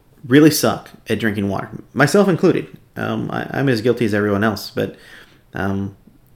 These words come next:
I have wax and wane where I'm really, really good, and then I just absolutely suck in doing it.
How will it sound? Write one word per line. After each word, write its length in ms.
I 60
have 220
wax 200
and 120
wane 180
where 140
I'm 180
really, 160
really 180
good, 160
and 140
then 100
I 120
just 280
absolutely 380
suck 300
in 80
doing 160
it. 160